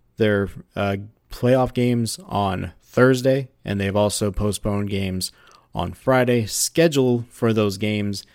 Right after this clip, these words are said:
is to be determined, but yes, that also did mean that the Golden Knights Game three against the Canucks had been pushed back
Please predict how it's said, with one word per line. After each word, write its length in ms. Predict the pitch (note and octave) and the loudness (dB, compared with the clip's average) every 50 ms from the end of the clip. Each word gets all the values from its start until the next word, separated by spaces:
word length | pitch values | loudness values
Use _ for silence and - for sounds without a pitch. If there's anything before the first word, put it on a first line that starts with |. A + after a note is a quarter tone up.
| _ - - - _ _ _ _ - | _ -20 -20 -20 _ _ _ _ -4
is 180 | G2+ G2+ F2+ | -2 -2 -2
to 200 | - - - A2 | -2 -2 -2 -2
be 120 | F#2+ G#2 G2+ | -2 0 -2
determined, 520 | F#2+ F2+ - - E3 D#3+ C3+ B2 B2 A#2+ | -2 -2 -2 0 0 2 2 2 2 0
but 100 | A2 G2+ | 0 0
yes, 260 | G#2 A2+ A2 A2 - | 0 2 2 0 0
that 160 | - G2+ G2+ G#2 | -2 -2 0 0
also 300 | G#2+ A2+ G#2+ - - G2 | 0 0 0 -2 -4 -4
did 160 | G#2+ G#2 G2+ | -4 -4 -2
mean 300 | A#2+ D3 D3 C3 B2 A2+ | -2 0 0 0 0 -2
that 120 | G#2 - | -4 -6
the 80 | - G#2+ | -6 -2
Golden 280 | A2+ G#2+ G#2 G2+ G#2 | 0 0 0 0 0
Knights 280 | G#2+ A2+ A2 A2 - - | -2 -2 -4 -4 -4 -4
Game 260 | - A2 G#2 G2 G2 | -4 -4 -4 -4 -6
three 520 | F#2+ - - B2 C3 B2+ A#2 A2 A2+ A2 A2 - - _ _ _ _ | -8 -8 -6 -2 0 0 0 0 0 -2 -6 -10 -20 _ _ _ _
against 280 | - - G#2+ G2+ F#2+ - | -10 -4 -4 -4 -4 -4
the 140 | - - - | -10 -12 -8
Canucks 580 | - B2 C3+ C3 B2 B2 - - - - - _ _ _ _ _ _ _ _ | -4 -2 -2 -2 -2 -4 -4 -6 -6 -6 -6 _ _ _ _ _ _ _ _
had 200 | - - A2 G2 | -8 -6 -6 -4
been 160 | F2 F#2+ F#2+ F#2 | -4 -6 -6 -6
pushed 380 | - - G#2+ G2 - - - | -6 -6 -6 -6 -6 -6 -2
back 400 | A2+ A#2 A#2+ G#2+ F#2+ - - - | -2 0 0 0 -2 -6 -10 -20